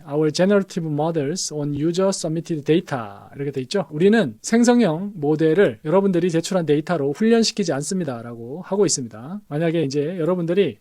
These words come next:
"허락합니다."라고 하지 않는 이상 절대로 안 한다는 거예요. 자, 그리고 coming soon, 앞으로 새로운 기능이 이제 준비가 되고 있는데요. 아, 기능이 아니라 모델이 준비가 되고 있습니다.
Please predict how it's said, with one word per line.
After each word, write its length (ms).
"허락합니다."라고 1120
하지 240
않는 240
이상 400
절대로 420
안 120
한다는 280
거예요. 440
자, 220
그리고 440
coming 400
soon, 280
앞으로 580
새로운 420
기능이 300
이제 280
준비가 320
되고 160
있는데요. 320
아, 220
기능이 260
아니라 220
모델이 480
준비가 380
되고 180
있습니다. 560